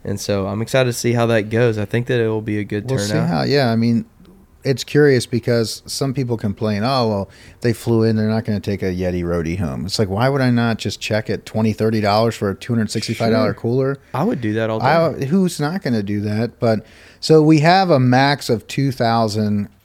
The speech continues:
Speaker 2: like, coupon tickets,
Speaker 1: Yeah, yeah.
Speaker 2: raffle tickets to give out. I don't think we're gonna give out two thousand tickets.
Speaker 1: Really?
Speaker 2: So if we did, then what, if it, if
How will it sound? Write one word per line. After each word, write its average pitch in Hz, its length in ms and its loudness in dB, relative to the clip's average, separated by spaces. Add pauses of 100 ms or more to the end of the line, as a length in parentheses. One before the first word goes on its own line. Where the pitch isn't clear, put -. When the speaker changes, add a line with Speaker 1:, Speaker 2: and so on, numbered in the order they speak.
(120)
Speaker 2:
like, 98 380 -4
coupon 107 600 -2
tickets, 110 440 -2
Speaker 1:
Yeah, 95 100 -4
yeah. 104 40 -4
Speaker 2:
raffle 110 380 2
tickets 110 380 -2
to 107 80 -2
give 101 200 -4
out. 92 260 -4 (240)
I 139 200 2
don't 135 180 0
think 104 160 -4
we're 101 80 -2
gonna 98 160 -2
give 101 140 -2
out 95 180 -2
two 104 140 -4
thousand 85 440 -6
tickets. - 380 -10
Speaker 1:
Really? 107 300 -2 (240)
Speaker 2:
So - 160 0
if 135 260 4
we 143 140 2
did, 170 420 6
then 131 240 4
what, 123 160 2
if 127 160 2
it, 131 220 0
if 120 160 -2